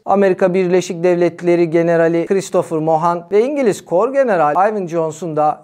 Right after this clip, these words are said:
Dede Ağaç şehrine gelmesi bekleniyordu. Son yıllarda Amerika'nın Yunanistan'la yürüttüğü askeri işbirliği artarak devam ediyor.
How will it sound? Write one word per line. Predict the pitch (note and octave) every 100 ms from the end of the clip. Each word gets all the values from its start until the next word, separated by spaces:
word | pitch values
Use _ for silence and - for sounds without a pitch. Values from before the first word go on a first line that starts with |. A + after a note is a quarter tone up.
| -
Dede | G3 G#3
Ağaç | D#3
şehrine | D3 G3 F3 E3 G3+
gelmesi | F3 D#3 D3+ - D3
bekleniyordu. | D3+ D#3+ D3+ D3 C#3 B2+ B2+ -
Son | G#3 F#3+
yıllarda | F#3 F3 F3 E3+ F#3+
Amerika'nın | F3 F3 E3+ E3+ F3+
Yunanistan'la | C4 A3 G3 F#3+ - F#3 E3
yürüttüğü | E3+ G3+ E3+ G#3
askeri | F#3+ - G3
işbirliği | F3 - E3+ C#3+ F#3
artarak | A#3 D#3+ - C3+ E3+ D3+
devam | C#3 C3+ C3
ediyor. | B2 B2+